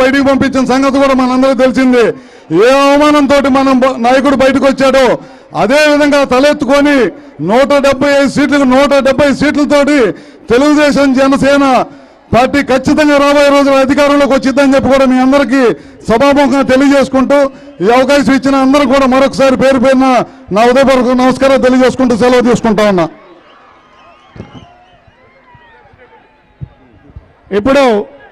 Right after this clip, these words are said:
Speaker 2: జనసేన నాయకులు ప్రకాశం జిల్లా రియాజ్ గారిని మాట్లాడవలసిందిగా కోరుచున్నాం. రియాజ్ గారు, మిగతా వాళ్ళందరూ క్లియర్ చేయాలి,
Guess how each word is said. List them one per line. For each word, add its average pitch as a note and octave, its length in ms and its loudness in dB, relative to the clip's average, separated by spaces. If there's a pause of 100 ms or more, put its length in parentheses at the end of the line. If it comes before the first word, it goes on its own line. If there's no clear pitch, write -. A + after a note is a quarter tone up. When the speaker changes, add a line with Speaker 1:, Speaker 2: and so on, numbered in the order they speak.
(320)
Speaker 2:
జనసేన C4+ 400 0 (120)
నాయకులు C4+ 340 0 (100)
ప్రకాశం B3+ 420 0
జిల్లా C4 200 2 (960)
రియాజ్ C4+ 340 0
గారిని C#4 300 0
మాట్లాడవలసిందిగా C4+ 720 0 (100)
కోరుచున్నాం. C4+ 480 0 (800)
రియాజ్ B3+ 340 0
గారు, B3 200 0 (1400)
మిగతా C#4+ 280 0
వాళ్ళందరూ D4 380 0
క్లియర్ D4 280 0
చేయాలి, D4 280 2